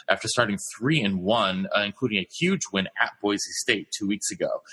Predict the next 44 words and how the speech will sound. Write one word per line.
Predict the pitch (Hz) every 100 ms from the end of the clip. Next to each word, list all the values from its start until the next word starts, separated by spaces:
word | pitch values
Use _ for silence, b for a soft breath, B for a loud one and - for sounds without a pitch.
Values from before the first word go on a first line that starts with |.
| B B
They're | -
coming | 143 135
off | 131 104
of |
a | 95
bye, | 82 113 123 143
and | 110 87
Bronco | 101 135 117
Mendenhall | 98 95 117 107 - 90 87 87
has | 101 98 -
the | 90
Hoos | 123 113 110 - -
playing | 101 104
their | 87 76
best | 107 120 - -
ball | 98 101 104
in | 90 85 82 -
years. | 82 82 50 50 - - B B B
Uh, | 76 - -
senior | 143 110
signal | 123 117 107
caller | 113 104 101
Kurt | - 127 104 - - -
Benkert | 120 147 - 95 - B B B B
is | 107 -
having | 120 110 110
a | 98 87 76
very | 117 180 180
good | 95 -
season | 95 95
so | - 101
far, | - 101 101
completing | 120 113 117 104
sixty-six | - - 147 - 139 -
percent | 107 117
of | 107
his | 117 117
throws | 113 123
for | 101
ten | - 123 123
scores | - 104 117 -
and | -
only | 113 101
one | 87 -